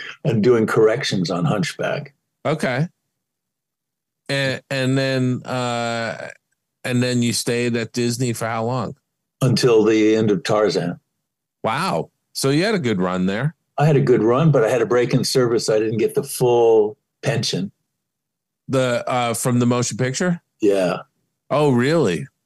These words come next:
Speaker 1: Yeah, that was kind of a bummer. But
Speaker 2: Oh, so you didn't meet, you didn't meet the hours.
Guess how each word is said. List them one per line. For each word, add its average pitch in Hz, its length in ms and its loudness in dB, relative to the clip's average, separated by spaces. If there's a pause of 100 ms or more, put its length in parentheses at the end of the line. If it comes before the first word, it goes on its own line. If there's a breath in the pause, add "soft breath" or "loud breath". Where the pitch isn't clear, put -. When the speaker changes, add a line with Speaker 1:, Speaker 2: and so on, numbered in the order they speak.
Speaker 1:
Yeah, 90 220 0
that 98 160 0
was - 120 -4
kind - 180 -4
of 95 80 0
a - 60 0
bummer. 104 360 -2
But - 180 0
Speaker 2:
Oh, 131 160 0
so 127 160 -4
you 131 140 0
didn't 135 240 2
meet, 131 240 -2
you 127 120 -4
didn't 123 220 0
meet 123 180 -4
the 110 140 -4
hours. 101 600 -4